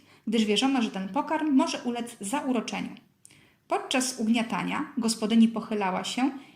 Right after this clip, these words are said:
i wyrabiając ciasto, chuchała na nie, przekazując przyszłemu bochenkowi tak zwane tchnienie życia.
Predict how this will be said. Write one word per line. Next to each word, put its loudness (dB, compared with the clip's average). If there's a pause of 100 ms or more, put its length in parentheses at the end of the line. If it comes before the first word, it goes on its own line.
(120)
i -2
wyrabiając 2
ciasto, -4
chuchała -2
na -2
nie, 0 (180)
przekazując 0
przyszłemu 0
bochenkowi -2 (320)
tak -2
zwane 2
tchnienie 4
życia. -8